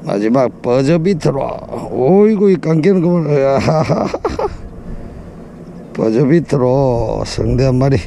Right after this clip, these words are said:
자, 오늘의 조과는 볼락 한 마리, 성대 한 마리. 끝이네요. 잠나기였습니다. 이상. 렉스 오빠였습니다. 이 경치 한번 다시 보시고.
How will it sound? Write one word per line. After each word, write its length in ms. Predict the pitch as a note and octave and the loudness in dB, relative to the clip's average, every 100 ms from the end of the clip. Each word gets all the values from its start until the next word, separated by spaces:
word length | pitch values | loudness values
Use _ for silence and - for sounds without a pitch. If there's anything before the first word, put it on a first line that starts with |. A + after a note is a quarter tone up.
| - - - - - - - - - - - - - - - - - | -6 -14 -14 -14 -14 -14 -16 -16 -16 -16 -18 -18 -18 -18 -18 -20 -14
자, 80 | D3 C#3 C#3 | -12 -10 -2
오늘의 380 | D3 D#3+ D3+ B2+ | 2 4 4 2
조과는 520 | D3+ D#3+ D3 C3+ A#2 | 4 4 4 2 0
볼락 560 | - B2 B2+ D3+ E3+ F3 - - - | -2 0 2 4 4 2 -4 -6 -4
한 160 | A2+ | 0
마리, 360 | C3+ E3 C#3+ A#2 | 2 2 2 0
성대 720 | - - A2+ A#2 A2+ A2 F3+ F3 | -4 -2 2 2 2 2 2 0
한 140 | - A2 | -4 -2
마리. 320 | A#2 A#2+ G2 - - - - - | 0 0 -2 -8 -14 -14 -12 -12
끝이네요. 840 | - C3 - D3 C3 G#2 G2+ G2+ - | -4 -2 0 2 2 0 -2 -4 -4
잠나기였습니다. 1120 | - A#2 C3+ C3 B2 A#2 A2+ G#2+ - - F2+ - | -2 0 2 2 2 0 -4 -4 -4 -4 -4 -2
이상. 360 | - - - - - - - - - - - - - - - - - - - - - | 0 0 -2 -4 -6 -8 -8 -10 -10 -10 -8 -8 -8 -10 -14 -16 -18 -18 -16 -10 0
렉스 480 | G3 A3 - - | 2 2 -2 -2
오빠였습니다. 1200 | F#3 F3+ D3+ G3+ G3 D#3+ E3+ E3+ E3+ E3+ F3 F3 E3 | 0 0 0 0 0 -2 -2 0 2 2 2 0 0
이 140 | E3+ | -2
경치 260 | C#3 F3 D#3 | 0 0 2
한번 300 | F3 E3 E3 | 2 2 2
다시 240 | F#3 F#3+ | 0 0
보시고. 760 | C#3+ C#3+ D#3+ F#3 F3+ F#3 F#3 F#3+ | -2 0 0 2 2 2 4 2